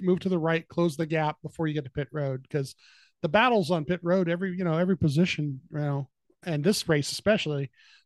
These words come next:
the twelve crew was on fire the whole race. They didn't have one bad pit stop, and, uh, they gained him positions so many times here at the end of the race that they put him up there, you know. So w-,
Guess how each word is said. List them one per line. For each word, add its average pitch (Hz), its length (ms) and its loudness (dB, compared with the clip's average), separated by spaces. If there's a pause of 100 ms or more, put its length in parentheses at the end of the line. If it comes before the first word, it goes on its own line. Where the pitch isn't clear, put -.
the 151 60 -4
twelve 202 340 4
crew 160 220 4
was 143 200 0
on 151 180 2
fire 175 340 6
the 160 100 4
whole 170 180 4
race. 156 420 2 (100)
They 165 100 2
didn't 156 160 0
have 151 160 2
one 175 180 2
bad 160 240 0
pit 147 160 0
stop, 139 380 -4 (120)
and, 135 380 -2
uh, 135 320 -2 (720)
they 160 100 4
gained 190 300 8
him 165 180 8
positions 151 560 0
so 180 160 4
many 185 140 6
times 170 360 2
here 160 160 0
at 143 100 -4
the 156 80 0
end 156 100 2
of 147 40 0
the 147 80 2
race 180 420 4
that 135 180 -4
they 135 80 -4
put 165 200 4
him 151 120 2
up 190 180 2
there, 120 280 -8
you 151 120 -2
know. 143 220 0 (140)
So 139 360 0 (440)
w-, 160 120 -10